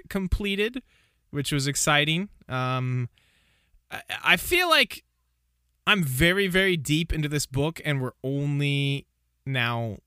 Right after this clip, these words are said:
kind of getting started, which is a weird, different feeling for these books than I've ever had.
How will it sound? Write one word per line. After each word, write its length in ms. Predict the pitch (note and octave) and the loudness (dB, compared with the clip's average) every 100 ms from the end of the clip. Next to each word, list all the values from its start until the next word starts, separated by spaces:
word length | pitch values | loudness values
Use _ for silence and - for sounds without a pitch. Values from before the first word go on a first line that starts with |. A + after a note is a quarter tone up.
| _ - | _ -14
kind 340 | - A#2+ A2+ | -6 -4 -4
of 180 | G#2+ G2+ | -6 -6
getting 300 | A2+ G#2 F#2+ | -6 -6 -6
started, 500 | - - F2+ D#2+ E2 | -8 -8 -8 -10 -12
which 180 | F#2 G#2+ | -10 -8
is 100 | A2 | -8
a 40 | |
weird, 680 | A2 G#2+ C#3 C#3+ C#3 C3+ B2+ - _ _ _ _ _ _ _ _ - A#2+ | -8 -4 -2 0 0 0 -4 -8 _ _ _ _ _ _ _ _ -12 -6
different 420 | A2 C3+ C#3+ A2+ | -2 -2 -2 -4
feeling 400 | - B2 A2 G#2 | -4 -4 -2 -4
for 100 | - | -6
these 220 | G2 F#2+ - | -8 -10 -8
books 320 | G2 F2 - | -10 -10 -10
than 120 | F#2 | -10
I've 80 | F#2 | -10
ever 200 | F2+ - | -10 -12
had. 340 | - - - | -14 -14 -18